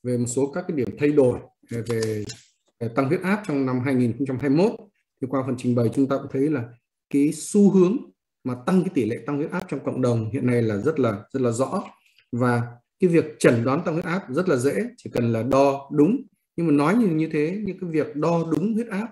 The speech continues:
lại không dễ nếu như mà chúng ta không có cái hướng dẫn đầy đủ cho các cái, à, à, thầy thuốc cũng như là bệnh nhân. Và cái hiệu quả hạ huyết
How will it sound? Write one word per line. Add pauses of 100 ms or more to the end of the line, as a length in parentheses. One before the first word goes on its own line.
(140)
lại
không
dễ (220)
nếu
như
mà (100)
chúng
ta
không
có
cái
hướng
dẫn (280)
đầy
đủ
cho
các (100)
cái,
à, (420)
à,
thầy
thuốc (140)
cũng
như
là
bệnh
nhân. (720)
Và
cái
hiệu (160)
quả (260)
hạ
huyết